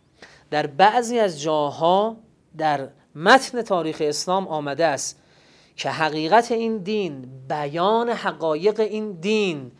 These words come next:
حیات طیبه این دین فقط و فقط متوقف بر وجود مقدس پیامبر یا علی ابن ابی طالب سلام الله علیهما و آلهم الطیبین الطاهرین بوده است. لذا منافقین در بحث جنگ تبوک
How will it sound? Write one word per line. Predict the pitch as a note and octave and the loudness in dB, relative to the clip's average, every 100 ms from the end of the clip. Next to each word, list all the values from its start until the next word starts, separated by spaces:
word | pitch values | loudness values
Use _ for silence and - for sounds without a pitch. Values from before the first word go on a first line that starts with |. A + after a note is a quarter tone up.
| _ - | _ -18
حیات | - E3+ E3+ A#3 C4+ | -12 -4 2 2 2
طیبه | C4+ - G3+ F3 E3+ D#3+ | -4 -6 -6 -4 -4 -4
این | D#3 D#3+ D#3 D3 C#3 | -6 -8 -10 -12 -10
دین | D#3 F3+ G3+ G#3+ - - - | -4 -2 -2 -4 -10 -20 -20
فقط | - - E3 D3+ - A#3 C#4+ C#4 | -20 -4 -4 0 6 6 6 2
و | B3 | 2
فقط | G3+ G#3 A3+ A#3 F3 | 2 4 2 0 -10
متوقف | D#3+ D#3 D#3 D3+ - C4+ C4+ | -10 -4 -4 0 8 8 8
بر | A3+ A3+ A3+ - - - | 4 4 2 -6 -20 -12
وجود | D3+ F#3 B3 | -6 -2 2
مقدس | A#3+ F3 D#3+ D#3 D3+ | 2 2 0 -2 -4
پیامبر | D3+ D#3+ D3+ D3 C#3+ D3 F#3 | -4 -4 -4 -4 -4 2 2
یا | G#3+ E3+ F#3+ A#3+ A#3+ | 2 2 6 8 6
علی | G#3+ F3+ F3 | 2 0 -4
ابن | F3 | -2
ابی | E3+ D3+ D#3 | -2 -2 -4
طالب | D3+ D3 E3+ G#3 - - _ | -4 -2 0 -2 -6 -20 _
سلام | - D3+ D3+ F3+ | -6 -4 0 2
الله | B3 B3+ A3+ | 6 6 6
علیهما | G3 F#3 E3 F3 G3 | 4 2 -2 -2 2
و | |
آلهم | E3+ F#3 F#3 | 2 2 -2
الطیبین | F3+ D#3+ D3 C#3+ F3 | -4 -4 -4 -6 -4
الطاهرین | F3+ F#3 D3 C#3+ G#3 A#3+ | -4 -4 -4 0 0 0
بوده | E3+ B2+ | -2 -4
است. | B2+ - - D3+ | -8 -12 -14 -10
لذا | D#3+ D#3+ G3 | -6 -4 -4
منافقین | G#3+ E3+ D#3 D3 D3 A3+ F#3 D3 | -6 -6 -6 -8 -8 -8 -6 -4
در | D#3 | -4
بحث | D3+ D3+ C3+ - | -2 -4 -4 -6
جنگ | C#3 C#3 D#3 D#3 | -6 -6 -6 -6
تبوک | D3+ C#3+ C#3+ F#3 A3 | -6 -6 -4 -2 -2